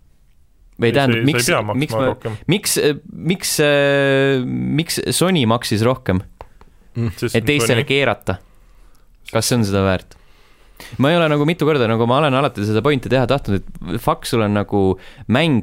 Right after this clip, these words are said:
Speaker 1: kus on, äh, skin'id on tä-, olulisel osal. Noh, sul on
Speaker 2: Mhm.
Speaker 1: juba kuradi kohe esimese võimalusena on poodi võimalik minna. Mäng pole kuradi veel ametlikult väljas, juba saad nagu kuradi raha kulutada.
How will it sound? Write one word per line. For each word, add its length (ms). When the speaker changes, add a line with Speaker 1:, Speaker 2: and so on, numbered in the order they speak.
Speaker 1:
kus 280
on, 180
äh, 460
skin'id 580
on 140
tä-, 120
olulisel 520
osal. 300
Noh, 160
sul 140
on 80
Speaker 2:
Mhm. 20
Speaker 1:
juba 160
kuradi 280
kohe 280
esimese 380
võimalusena 640
on 220
poodi 260
võimalik 380
minna. 280
Mäng 200
pole 200
kuradi 180
veel 140
ametlikult 480
väljas, 420
juba 320
saad 220
nagu 80
kuradi 200
raha 200
kulutada. 360